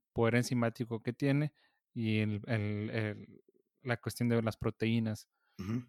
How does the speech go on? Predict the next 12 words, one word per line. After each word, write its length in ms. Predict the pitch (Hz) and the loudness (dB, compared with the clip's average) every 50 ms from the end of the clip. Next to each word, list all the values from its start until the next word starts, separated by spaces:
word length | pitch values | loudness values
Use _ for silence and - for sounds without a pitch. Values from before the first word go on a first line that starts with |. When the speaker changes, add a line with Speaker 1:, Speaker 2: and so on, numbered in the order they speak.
| - - | -2 2
Speaker 1:
en 120 | 139 131 - | 2 2 4
comparación 500 | 143 135 117 131 123 117 - 127 117 110 | 4 4 6 4 4 4 4 0 0 0
con 160 | - 120 117 | 0 0 0
la 80 | 110 | 0
de 80 | 110 104 | 0 -2
seis 240 | - - 117 - - | -4 -6 -8 -6 -6
hileras, 360 | 123 131 143 135 131 - - _ _ _ _ _ _ _ _ _ _ _ _ _ _ _ _ _ _ _ - - _ _ - - | -4 -2 -2 -2 -2 -6 -8 _ _ _ _ _ _ _ _ _ _ _ _ _ _ _ _ _ _ _ -20 -20 _ _ -12 -4
que 100 | - 123 | -4 -4
tiene 260 | - 127 127 123 120 | 0 2 2 2 4
Speaker 2:
Ujú. 80 | 117 117 | 2 2
Speaker 1:
menos 200 | 123 135 143 - | 2 0 0 0
proteínas 720 | - 147 - - 135 135 139 143 147 147 147 - - | 0 -2 2 2 2 4 4 4 2 0 0 -2 -6